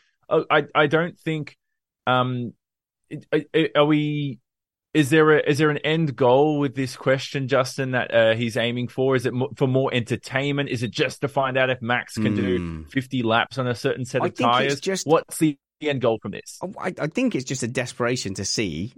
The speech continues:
Speaker 2: and I feel it as well, an end to the, the one stops, because the whole point of the Pir-,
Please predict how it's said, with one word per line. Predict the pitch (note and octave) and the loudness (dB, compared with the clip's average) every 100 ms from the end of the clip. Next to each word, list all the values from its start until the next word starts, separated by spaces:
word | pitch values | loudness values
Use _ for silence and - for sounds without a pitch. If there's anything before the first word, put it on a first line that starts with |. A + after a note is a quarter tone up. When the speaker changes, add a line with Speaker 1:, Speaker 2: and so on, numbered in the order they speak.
| - | -6
Speaker 2:
and | B2+ | -4
I | A2 E3+ | -2 -2
feel | E3 C3+ G#2 | -2 -2 -2
it | E2+ | -4
as | F2+ | -4
well, | G#2+ D#2 D2 F#2+ - | -4 -2 -4 -6 -6
an | G#2 G2 | -6 -6
end | A#2 A2 G#2 - | -6 -4 -4 -4
to | - D#2+ F2 G#2 A2 _ _ _ | -6 -4 -4 -6 -12 _ _ _
the, | A#2+ A2+ A2 | -2 0 -2
the | A#2+ | -2
one | E3 G#3+ | -2 -2
stops, | - - - | -4 -8 -8
because | - A2+ A#2+ A2 - _ _ | -8 -2 -2 -4 -10 _ _
the | E2+ | -6
whole | F2 A#2 D3 | -2 -2 0
point | A#2 A#2+ | -2 -2
of | |
the | A#2 | -4
Pir-, | - A2 G#2+ | -2 -2 -2